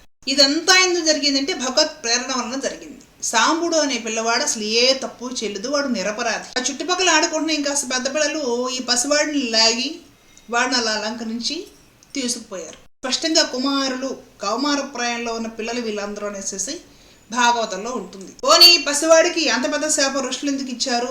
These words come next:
వాళ్ళకేమి బుద్ధి లేదా అంటే బుద్ధి ఉంది. భగవత్ ప్రేరణ చేత వాళ్ళు అలా చేస్తారని అది కూడా స్పష్టంగా మనకి సుఖ మహర్షి వారు చెప్తున్నారు. ఇందులో తప్పెవరదండి?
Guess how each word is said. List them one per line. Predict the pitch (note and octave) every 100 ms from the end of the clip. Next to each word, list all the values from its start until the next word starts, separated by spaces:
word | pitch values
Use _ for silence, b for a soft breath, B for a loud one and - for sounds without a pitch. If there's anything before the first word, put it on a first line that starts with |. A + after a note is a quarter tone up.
| B3+
వాళ్ళకేమి | A3 A#3 C4+ C4+ C#4
బుద్ధి | B3 A3+
లేదా | A#3+ A#3+ A#3
అంటే | A#3 A#3 A#3+ D4 F4
బుద్ధి | A#3 A3 G#3+
ఉంది. | A3+ G#3 G#3 F3+ - b b b b -
భగవత్ | A3+ C#4 C#4+ -
ప్రేరణ | A#3 A#3+ C4+
చేత | B3+ B3 B3 D4+ A#3 B3 C#4
వాళ్ళు | A3 A#3 D4
అలా | C4 A#3 A3
చేస్తారని | G#3 G3+ G#3 G3+ C4
అది | G#3 G#3
కూడా | A3 C4+
స్పష్టంగా | - G#3+ - A3 G#3+
మనకి | G#3 F#3+ B3 G3+ A3 B B -
సుఖ | - B3+
మహర్షి | E4 C#4 A#3+ -
వారు | F#3 A3+
చెప్తున్నారు. | G#3 - F3+ G3+ -
ఇందులో | G#3 G#3+
తప్పెవరదండి? | G#3+ G#3 - B3+ C4 B3+ B3 A#3